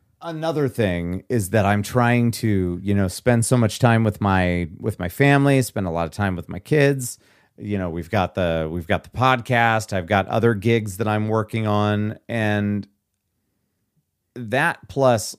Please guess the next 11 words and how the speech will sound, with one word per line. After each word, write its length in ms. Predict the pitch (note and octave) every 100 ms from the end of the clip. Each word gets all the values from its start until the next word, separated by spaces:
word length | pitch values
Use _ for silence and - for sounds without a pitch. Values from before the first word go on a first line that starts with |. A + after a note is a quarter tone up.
| -
all 160 | A#2 A2+
the 100 | A2
shit 240 | A2 G2+
that 100 | G2+
I'm 120 | F2+
trying 220 | - G2
to 80 | F#2
do 140 | D#2+ F2
around 280 | D#2+ D#2+
the 80 | D2+
house, 580 | D#2+ B2 F2+ D2 -